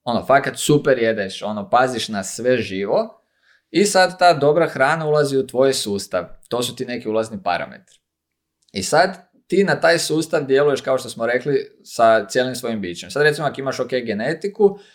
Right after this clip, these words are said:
ali niš se ne krećeš, ne treniraš, couch potato si i sve, ta hrana neće ostvariti svoj potencijal u tom metabolizmu, nego će s obzirom na te sve unutarnje faktore i vanjske faktore izlazni, izlazni parametri biti loši.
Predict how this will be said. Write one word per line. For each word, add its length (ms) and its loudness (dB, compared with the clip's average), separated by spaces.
ali 260 0
niš 260 0
se 100 0
ne 200 -4
krećeš, 400 -6
ne 180 -8
treniraš, 640 -2
couch 340 0
potato 580 -2
si 260 -8
i 40 -8
sve, 400 2
ta 160 4
hrana 380 -2
neće 240 -6
ostvariti 420 0
svoj 220 0
potencijal 720 0
u 20 -8
tom 240 -2
metabolizmu, 720 0
nego 240 0
će 140 -6
s 120 -6
obzirom 440 2
na 180 -6
te 160 -2
sve 260 -4
unutarnje 540 -2
faktore 600 0
i 40 -2
vanjske 520 -2
faktore 640 0
izlazni, 920 2
izlazni 520 -2
parametri 540 2
biti 220 -2
loši. 420 -2